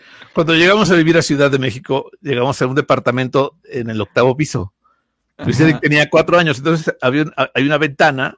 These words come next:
Speaker 1: o sea, aquí está la ventana, y le llegaba así, y este, a-, así veía a lo lejos, y le gustaba aventar juguetes, así, plink,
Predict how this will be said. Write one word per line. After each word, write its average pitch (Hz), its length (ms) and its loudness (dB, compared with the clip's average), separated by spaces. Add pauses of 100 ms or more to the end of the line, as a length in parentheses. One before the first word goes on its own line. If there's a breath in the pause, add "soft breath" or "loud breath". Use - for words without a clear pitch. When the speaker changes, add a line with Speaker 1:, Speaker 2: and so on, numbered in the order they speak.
Speaker 1:
o 104 80 -20
sea, 104 200 -4 (140)
aquí 117 160 -12
está - 180 -6
la 104 60 0
ventana, 107 460 -2 (760)
y 143 120 -4
le 139 100 -2
llegaba 135 200 0
así, 165 360 -6 (720)
y 135 300 -4
este, 113 680 -2 (200)
a-, 131 140 0
así - 220 -6
veía 151 340 2
a 139 100 -2
lo 131 100 2
lejos, 139 220 -2
y 147 60 -6
le 139 80 0
gustaba 143 300 0
aventar 131 320 -2
juguetes, 127 460 -10
así, - 180 -12
plink, 370 400 -2